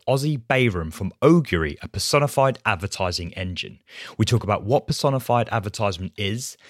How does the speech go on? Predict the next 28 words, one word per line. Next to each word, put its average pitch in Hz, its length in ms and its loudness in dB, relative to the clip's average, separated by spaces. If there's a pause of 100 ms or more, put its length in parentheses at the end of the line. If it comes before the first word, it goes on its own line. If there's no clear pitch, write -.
(140)
the 95 100 -2
trials 143 380 4
and 123 100 0
tribulations 107 800 0
of 92 120 -2
online 98 520 0
advertisement 95 720 -2
brought 98 220 -4
about 92 260 -4
by 90 100 0
G 90 220 -6
D 90 100 -8
P - 180 -10
R, 87 360 0
and 92 100 0
how 98 180 2
Augury's 117 600 2
early 139 260 2
belief 113 320 2
in 101 140 -6
personified 117 580 0
advertisement 98 720 -4
works 95 380 -6
with 117 340 4
G 101 160 -2
D 90 100 -4
P 87 200 -6
R 82 240 -2